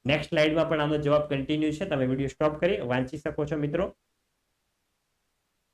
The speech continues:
જોઈ શકો છો એનો જવાબ. ઓગણીસમો છે કે કવિને દીકરીની ઝલક શેમાં શેમાં દેખાય છે? તો કવિને દીકરીની ઝલક દેવીની ઝલકમાં, ચંદન કુમકુમના તિલકમાં, ખડકમાં, કોતરાયેલા પ્રેમ,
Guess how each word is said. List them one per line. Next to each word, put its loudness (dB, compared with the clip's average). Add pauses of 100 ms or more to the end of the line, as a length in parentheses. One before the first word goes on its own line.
(460)
જોઈ 2
શકો 0
છો 0
એનો 2
જવાબ. 2 (440)
ઓગણીસમો 4
છે 4
કે 2 (220)
કવિને 6
દીકરીની 4
ઝલક 2
શેમાં 0
શેમાં 0
દેખાય 0
છે? 0 (200)
તો 0
કવિને 4
દીકરીની 4
ઝલક 4 (340)
દેવીની 6
ઝલકમાં, 0 (120)
ચંદન 2
કુમકુમના 2
તિલકમાં, 2 (140)
ખડકમાં, 2 (120)
કોતરાયેલા 4
પ્રેમ, -2